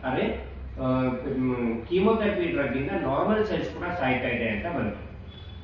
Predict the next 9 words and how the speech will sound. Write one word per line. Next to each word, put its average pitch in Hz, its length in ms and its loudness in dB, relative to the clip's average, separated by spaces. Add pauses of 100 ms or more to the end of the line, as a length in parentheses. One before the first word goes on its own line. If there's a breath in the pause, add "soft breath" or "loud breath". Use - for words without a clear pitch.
(240)
ಇದು 214 200 8
ಒಂದು 202 380 8
ಮ-, 165 320 2
ಮ-, 143 200 -2
ಮನ್ಸಿಗೆ 196 300 0
ಸಮಾಧಾನ 147 460 2
ಆಯ್ತು, 117 300 0
ಓಕೆ, 127 200 -4
ಇದರಿಂದ 165 380 2